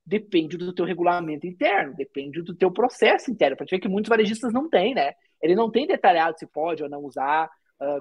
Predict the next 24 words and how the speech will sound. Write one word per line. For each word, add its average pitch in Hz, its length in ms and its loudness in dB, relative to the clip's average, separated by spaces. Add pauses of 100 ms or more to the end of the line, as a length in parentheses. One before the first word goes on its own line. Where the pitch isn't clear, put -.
quando 180 300 0
pode 147 280 -2
usar, 143 460 -2
se - 80 -14
vai 165 140 0
usar 165 120 -4
um 165 80 -10
celular 147 300 -2
da 139 60 -6
empresa, 139 600 -6 (220)
se - 80 -20
vai 170 160 4
usar 170 200 0
um 156 100 -10
tablet 147 640 0
pra 156 180 -2
fazer 156 160 -6
os 156 100 -10
procedimentos 139 560 -12
digitais 131 520 -2
que 143 100 -10
hoje 139 120 -6
vai 143 160 2
ter. 143 260 -4